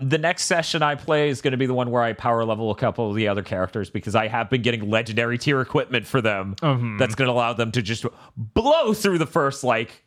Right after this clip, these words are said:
Speaker 1: world easy. Um, but yeah, it, the way they phrase it is that you pass on your buff and they come in fully healed.
Speaker 2: Okay.
Speaker 1: So the idea is, ideally,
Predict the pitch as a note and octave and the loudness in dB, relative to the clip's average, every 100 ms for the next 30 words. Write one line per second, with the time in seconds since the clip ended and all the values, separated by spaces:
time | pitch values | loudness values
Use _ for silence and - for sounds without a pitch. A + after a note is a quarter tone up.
0 | _ B2 A#2 C3 G#2 F#2 - A#2 A2+ F2+ | _ -2 2 2 2 -2 -2 0 0 -2
1 | E2+ E2+ _ _ _ _ - B2+ B2 A2+ | -8 -10 _ _ _ _ -2 2 2 0
2 | G#2 G2 F2 - _ _ _ _ _ _ | -4 -6 -10 -12 _ _ _ _ _ _
3 | _ G#2+ B2 B2 B2+ C3+ G#2 G2 A2+ B2 | _ -2 0 2 0 0 -2 -2 -2 -2
4 | A2+ A#2 B2+ C3+ E3+ D3+ D3 C3 A#2 A2+ | -4 0 2 2 2 0 0 0 0 0
5 | G#2+ G#2 G2+ - _ _ _ _ - G2+ | 2 2 0 -8 _ _ _ _ -8 -8
6 | F2 - - A#2 A2+ A#2 - E3 D#3+ - | -8 -8 -2 0 2 0 0 0 0 0
7 | D#3+ D3+ B2 C3 A#2+ B2 A2+ G#2+ A#2+ G2 | 0 0 0 0 0 0 0 0 0 0
8 | F#2 F2 - _ - - A2 E2+ E2 D#2 | -2 -4 -12 _ -20 -4 -2 -2 -4 -10
9 | - - _ - A#2 G#2 - - - C#3 | -16 -20 _ -8 -8 -8 -16 -14 -4 0
10 | B2 C#3+ E3+ F3 E3+ F3 B2 A#2 G2 F#2+ | 2 2 0 0 0 2 2 0 0 -2
11 | - - _ _ _ _ - A#2+ A2+ B2 | -8 -18 _ _ _ _ -2 -2 -2 0
12 | D3+ C3 G2+ F#2 A#2 | 2 2 0 -2 -4